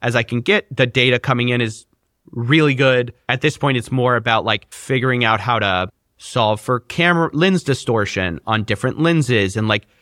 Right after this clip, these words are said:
you know, focus breathing, the things that, you know, you take for granted, you, or you don't even realize are problems when you're just trying to solve the, like, tracking quality part. But then you're like, "Oh, now there's this whole new set of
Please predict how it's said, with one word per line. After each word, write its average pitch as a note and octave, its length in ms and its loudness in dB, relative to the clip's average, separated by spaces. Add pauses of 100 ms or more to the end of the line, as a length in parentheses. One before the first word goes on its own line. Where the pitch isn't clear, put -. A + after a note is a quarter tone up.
(220)
you A#2 120 0
know, G#2+ 120 2
focus C#3+ 440 0
breathing, A#2 380 -2 (260)
the E3+ 160 4
things G#3+ 360 2
that, E3+ 280 2 (180)
you D3 120 2
know, C#3 100 2
you C3+ 180 0
take D#3 260 0
for C#3 120 -2
granted, B2+ 520 0
you, D3+ 220 -4
or F#3 60 6
you G3 140 4
don't G#3 120 4
even E3 180 0
realize D3+ 340 4
are C3 60 0
problems B2 580 0 (240)
when C3+ 120 -2
you're C3+ 80 0
just C3 160 -4
trying C3 160 -2
to A#2+ 40 -4
solve B2 280 0
the, A#2 100 -6
like, G#2 180 -4
tracking A#2 480 -2
quality B2 440 0
part. D#3+ 340 0 (280)
But A2 160 -4
then A#2+ 140 0
you're A2 120 -2
like, G2 180 -4
"Oh, A#2 560 0 (160)
now A#2 200 0
there's A#2 200 -2
this G#2+ 120 -14
whole B2+ 200 0
new A2+ 160 -2
set G#2 180 -4
of A2 120 -8